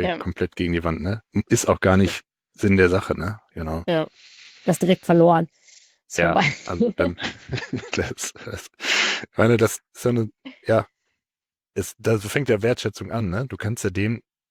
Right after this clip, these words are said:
Speaker 1: oder der Mitarbeiterin dann nicht direkt vor den Kopf stoßen und sagen, „Ist
Speaker 2: Mhm.
Speaker 1: alles Käse, was ihr hier seit, seit vierzig Jahren macht“, ne? Das geht nicht.
Speaker 2: Ja, ja, das stimmt. Äh, jetzt geht's ja dann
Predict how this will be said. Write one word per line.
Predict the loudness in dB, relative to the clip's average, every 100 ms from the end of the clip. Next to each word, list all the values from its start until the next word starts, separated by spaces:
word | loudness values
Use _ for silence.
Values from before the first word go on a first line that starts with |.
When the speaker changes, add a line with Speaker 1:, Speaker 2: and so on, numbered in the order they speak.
| _ _ _ _
Speaker 1:
oder | -4 -4
der | 0 2 2
Mitarbeiterin | 2 0 -2 -2 -2 -2 2
dann | 2 4
nicht | 2 0
direkt | -2 -2 -2
vor | -2
den |
Kopf | 0 -2
stoßen | 0 -2 -2
und | -2
sagen, | -2 0
„Ist | 0
Speaker 2:
Mhm. | 2
Speaker 1:
alles | 0 -2 -4
Käse, | 2 4 4
was | 2 0
ihr |
hier | 0
seit, | 2 0 -4 -2
seit | -2 -2 _ -20 -10
vierzig | -2 0 0 -2
Jahren | 0 0
macht“, | -4 -6 -8
ne? | -8
Das | -8
geht | -6 -6 -6
nicht. | -20 -18 -2
Speaker 2:
Ja, | 0 0 -2 _ -20 -4
ja, | 0 0 0
das | -2 -4
stimmt. | -4 -4 -6 _ _ -20 -18 -18 -18 _ 4
Äh, | 6 8
jetzt | 6 6
geht's | 4
ja | 4
dann | 4 2 0